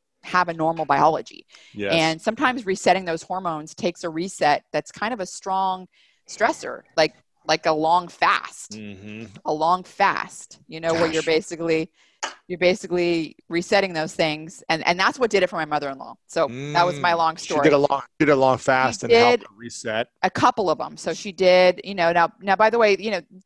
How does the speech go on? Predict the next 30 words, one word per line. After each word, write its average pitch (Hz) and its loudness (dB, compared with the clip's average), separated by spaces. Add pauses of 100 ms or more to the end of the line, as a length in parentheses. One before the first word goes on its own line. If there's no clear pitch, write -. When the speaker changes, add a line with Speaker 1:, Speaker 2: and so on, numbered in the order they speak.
(280)
Speaker 1:
not 240 2
eating 220 -4
for, 180 4 (320)
when 190 -2
I 202 0
say 208 2
a 190 4
long 175 4
fast, 160 0 (440)
typically 185 0 (100)
intermittent 208 0
fasting 160 -4 (220)
is, 151 -8
is 160 -4
anything 170 -8
less - 0
than 151 -6
forty-eight 147 0
hours. 143 4
Speaker 2:
Mm-hmm. 101 -18 (340)
Speaker 1:
Uh, 151 4
a 160 4
longer 190 6
fast 160 2
would 175 -12
be 151 -6
longer 151 2
than 139 -8
forty-eight - -8
hours, - -6